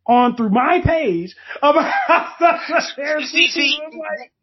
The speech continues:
Speaker 2: when we get off the podcast, you got to, 'cause here's the thing is, I will spend the next six months reading through your damn feed, trying to, trying to
Speaker 1: <laughs>
Speaker 2: piece together who this fool is. So you gonna tell me we get
Speaker 1: Right.
Speaker 2: offline, 'cause this is ridiculous. Um,
Speaker 1: Right. <laughs>
Speaker 2: and I, and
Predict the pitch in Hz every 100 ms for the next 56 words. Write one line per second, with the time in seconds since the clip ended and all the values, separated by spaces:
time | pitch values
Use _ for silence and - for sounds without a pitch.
0 | _ _ 226 226 214 240 311 285 262 -
1 | 185 233 202 - 185 160 151 - 160 285
2 | 247 220 214 - - 190 - 262 320 294
3 | 196 139 - - 302 - - 262 247 240
4 | - - 247 233 220 151 165 233 226 233
5 | 202 226 247 208 214 214 247 196 143 147
6 | _ - - - 202 214 233 262 214 202
7 | 190 - 269 - 240 208 214 202 175 233
8 | 220 226 - 214 196 190 196 170 160 151
9 | - 247 160 240 226 208 269 208 185 185
10 | 170 165 180 165 147 160 156 190 214 165
11 | 160 202 165 139 - - 254 - 190 190
12 | 185 175 170 170 175 160 254 - 208 208
13 | 202 190 214 208